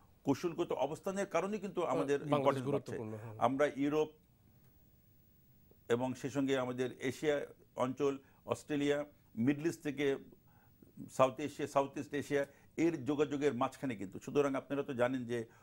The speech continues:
Speaker 1: প্রতিদিন বাংলাদেশের উপর দিয়ে প্রায় চারশো কমার্শিয়াল এয়ারলাইন
Speaker 2: কমার্শিয়াল এয়ারলাইন্স
Speaker 1: যাতায়াত
Speaker 2: যাতায়াত
Speaker 1: করে।
Speaker 2: করে।
Speaker 1: তো এবং এটা আগামী দিনে, একটু আগে যে পরিসংখ্যান আপনি পেলেন, এই পরিসংখ্যানের আলোকে আগামী দিনে এটা আরো বাড়বে।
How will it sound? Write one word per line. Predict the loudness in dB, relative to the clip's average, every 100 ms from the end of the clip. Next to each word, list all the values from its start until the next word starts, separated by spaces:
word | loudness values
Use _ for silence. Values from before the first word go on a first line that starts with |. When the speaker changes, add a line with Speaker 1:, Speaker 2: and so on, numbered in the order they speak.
| -20 _
Speaker 1:
প্রতিদিন | 2 2 2 -4 -4 -8 -4 0 2 0 -4 _ _ _ 2
বাংলাদেশের | 2 4 0 -2 -2 -2
উপর | -2 -2
দিয়ে | 0 -2
প্রায় | 0 2 2 0 -6 -20 _ -12 -12 4
চারশো | 4 4 -4 -4 -4 -12 _ -20 -20 -20 _ -20 -20 -20 -20 -20 2
কমার্শিয়াল | 4 4 0 2
এয়ারলাইন | 2 2
Speaker 2:
কমার্শিয়াল | -2 -2
এয়ারলাইন্স | -2 -2 -6
Speaker 1:
যাতায়াত | -4 4 4
Speaker 2:
যাতায়াত | 4 -2
Speaker 1:
করে। | -4
Speaker 2:
করে। | -6 -8 -20 _ _ _ -20 _
Speaker 1:
তো | -6 -4
এবং | 0 0 0 -2
এটা | -2 4 4 4
আগামী | 0 0 0
দিনে, | 2 2 0 -4 -16 -20 -10
একটু | 0 4
আগে | 4 2
যে | -2
পরিসংখ্যান | -2 -2 -2 0 0
আপনি | 0 -2 -2 -6
পেলেন, | -2 -2 -2 -6 -16 -14 -2
এই | -2
পরিসংখ্যানের | 0 -4 -2 -2 -2 0
আলোকে | 2 0 0
আগামী | 0 0 -2 -4
দিনে | -2 -2
এটা | -2 -4 0
আরো | 0 0
বাড়বে। | -2 -4 -4